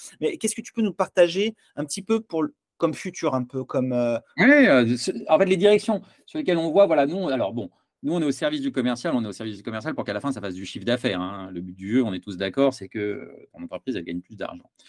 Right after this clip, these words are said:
Speaker 2: Et, euh, une partie importante aussi de la vie du commercial, euh, c'est aussi sa motivation, euh, et de voir qu'il se passe des choses dans, dans, dans l'interface quand il accomplit ses objectifs, quand il, quand il, quand il réussit des actions, des, et, et de pouvoir créer aussi cet esprit d'équipe dans, dans,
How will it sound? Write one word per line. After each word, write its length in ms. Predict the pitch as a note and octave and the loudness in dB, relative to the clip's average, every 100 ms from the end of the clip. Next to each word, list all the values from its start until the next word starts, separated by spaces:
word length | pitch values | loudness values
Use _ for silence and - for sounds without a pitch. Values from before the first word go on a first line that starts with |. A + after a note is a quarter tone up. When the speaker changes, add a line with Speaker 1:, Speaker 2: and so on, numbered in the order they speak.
| - _ _ _ - | -20 _ _ _ 2
Speaker 2:
Et, 260 | A#2 B2+ | 4 4
euh, 180 | A2+ A#2+ | 4 4
une 140 | B2+ | 4
partie 320 | A#2+ C3 - C#3 | 4 0 -2 0
importante 480 | C3 B2+ A#2+ C3+ | 2 0 0 -2
aussi 200 | A2+ - | -2 -6
de 40 | G#2+ | -6
la 80 | G2+ | -6
vie 120 | A2 | -6
du 120 | G2+ | -8
commercial, 800 | A2 G2+ G2+ - B2 C3+ C3 G2+ _ _ _ _ F#2+ | -6 -6 -6 -2 2 2 0 -4 _ _ _ _ -12
euh, 480 | F#2+ F#2+ - - - - - - _ | -10 -10 -12 -12 -12 -12 -14 -16 _
c'est 200 | - A2+ | -4 -2
aussi 240 | A#2 E3 | 0 0
sa 140 | - A#2 | 2 8
motivation, 1080 | C3 C3+ C3 C3 A#2+ - C3+ C#3 D3+ F3 - _ _ _ - | 8 6 4 4 2 2 4 4 0 -10 -14 _ _ _ -16
euh, 440 | G2+ - C3 B2 | -12 -12 -12 -10
et 100 | - | -6
de 100 | G#2 | 0
voir 200 | A2+ C3 | 2 2
qu'il 120 | A#2+ | -2
se 40 | - | -2
passe 200 | C3 A#2 | 0 0
des 100 | A#2 | 0
choses 220 | C#3 A#2+ | 0 2
dans, 220 | A2+ G2+ | 2 0
dans, 200 | G2+ G2+ | -4 -2
dans 120 | G2+ | -2
l'interface 520 | G#2 G#2 F#2+ - B2 | -2 -2 -2 0 -2
quand 220 | A2 F#2 G2 | -2 -14 -10
il 160 | F#2 | -4
accomplit 320 | F#2 G#2+ G#2 | -4 -4 -8
ses 160 | - A2+ | -6 -4
objectifs, 540 | A2 B2 A#2 B2+ C3 | 2 0 0 0 0
quand 220 | - G#2+ G#2+ | 0 -10 -10
il, 120 | - _ _ - | -14 _ _ -12
quand 220 | F#2+ - | -10 -12
il, 100 | - | -12
quand 320 | G#2 F#2 - | -10 -10 -8
il 40 | G2 | -2
réussit 440 | A#2+ B2+ A#2+ B2+ | 2 4 2 0
des 140 | A#2 | 2
actions, 400 | A#2+ A#2+ C3+ C3+ | 0 0 2 4
des, 80 | B2+ | 4
et, 340 | B2 A2+ A#2 A#2+ | 2 0 -2 -4
et 40 | |
de 60 | A2+ | -4
pouvoir 220 | B2+ A#2 | -2 0
créer 160 | - | 0
aussi 200 | B2 A#2+ | -2 -2
cet 180 | B2+ A#2 | -6 -6
esprit 220 | A2+ B2+ | -6 -4
d'équipe 380 | A2+ C3+ - C#3+ | 4 4 4 -4
dans, 300 | B2 A2+ G#2+ | -2 -2 -4
dans, 200 | F#2+ - | -8 -8